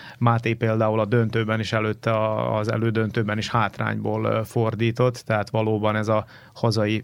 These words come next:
pálya előnye erőt és lendületet adott nekik, és hát, ö, mind a ketten pályafutásuk legnagyobb, ö, sikerét aratták azzal, hogy megnyerték ezt a, ezt a két súlycsoportot, és hát utána érdekes, hogy Nagybecskereken rendezték az év vége felé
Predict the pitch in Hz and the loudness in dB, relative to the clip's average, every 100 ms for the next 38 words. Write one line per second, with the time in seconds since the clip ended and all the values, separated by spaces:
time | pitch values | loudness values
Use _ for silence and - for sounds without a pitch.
0 | - 120 113 110 107 110 110 110 110 107 | -2 2 2 2 0 0 0 0 0 0
1 | 110 120 120 120 117 113 - 113 110 - | -2 -4 0 2 2 0 -2 -2 -2 0
2 | 117 107 104 107 120 113 113 110 107 113 | 0 0 -2 -2 -2 -2 -2 -2 0 0
3 | 113 135 120 - - - 117 117 113 120 | 2 0 0 -6 -20 -4 0 2 2 0
4 | 107 101 107 101 117 - 113 101 113 110 | 0 0 -2 0 -2 0 -2 0 -2 -2
5 | - 117 110 107 117 113 107 110 110 110 | -2 -4 -2 -4 -6 -2 -2 -2 -2 -4
6 | 117 117 117 120 120 117 113 117 113 104 | -4 -6 -4 -4 -4 -4 -2 -2 -2 -6
7 | - 120 104 113 101 110 107 107 107 110 | -4 -2 0 -2 -2 -4 -4 -4 -4 -2
8 | 110 - 120 120 117 123 117 - - - | -4 -2 -4 -2 -2 0 0 -2 -18 -4
9 | 120 - 120 120 117 131 127 127 120 127 | -4 0 0 2 2 2 2 2 2 2
10 | 107 120 117 123 120 117 117 117 110 110 | 2 -2 0 0 2 2 2 2 0 0
11 | 117 110 117 110 110 104 107 - 113 107 | -2 0 -2 0 -2 -2 -2 0 0 0
12 | 113 110 107 120 110 104 - 117 107 107 | -2 0 0 0 0 -2 -4 -4 -2 0
13 | 113 104 107 107 107 101 117 110 110 | 0 -2 -2 -2 -2 0 -2 0 -2